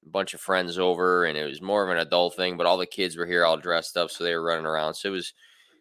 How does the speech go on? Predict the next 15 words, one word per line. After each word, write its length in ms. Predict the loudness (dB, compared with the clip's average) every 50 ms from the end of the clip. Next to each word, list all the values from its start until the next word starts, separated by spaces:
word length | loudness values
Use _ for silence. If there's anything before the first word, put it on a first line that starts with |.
| _ 2
it 80 | 4
was 140 | 4 4 4
a 40 | 6
good 180 | 4 4 6 6
time. 440 | 6 8 8 8 6 2 -2 -8 -8 -4
It 80 | -2
was 160 | -2 -2 -4
a 40 | -2
good 200 | -2 -2 -2 0
time. 400 | 2 2 4 4 2 0 -2 -6 _ _ -4
Uh, 400 | 0 2 2 2 2 2 0 -4 -8 _ _ _ _ _ _
had 220 | -4 -2 -2 -2 -2
some 140 | -6 -10
fun 280 | -6 -2 0 0 2 2
there. 280 | 2 4 4 4 2